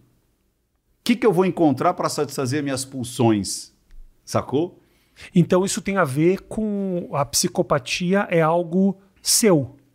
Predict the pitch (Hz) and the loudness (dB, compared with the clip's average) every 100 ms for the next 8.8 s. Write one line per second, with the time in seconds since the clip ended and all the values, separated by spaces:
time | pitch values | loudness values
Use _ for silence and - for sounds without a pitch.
0 | - 104 - 151 120 131 120 101 - 90 | -2 -2 0 -4 -2 0 0 0 -6 -10
1 | - 190 175 185 190 190 170 151 120 113 | -4 0 2 2 0 0 0 0 -4 -4
2 | 117 127 123 107 92 - 170 175 170 202 | -2 -2 -2 -6 -8 -6 -2 -2 0 0
3 | 247 302 311 214 196 185 190 202 220 208 | 0 -4 0 0 2 0 0 0 0 -2
4 | 208 214 190 156 - 160 185 196 196 147 | -4 -4 -6 -6 -2 -2 0 -2 -4 -2
5 | 151 147 139 127 127 131 147 135 110 95 | -4 -2 -4 -4 -2 -2 0 0 0 -4
6 | 90 - 117 120 127 101 98 113 - 139 | -8 -8 -6 2 2 0 -6 -8 -2 -2
7 | 143 156 123 - 120 127 151 165 139 - | 0 -2 -4 -6 -4 -2 0 -2 -2 -2
8 | 214 220 131 139 156 185 262 | -2 -2 0 2 4 2 0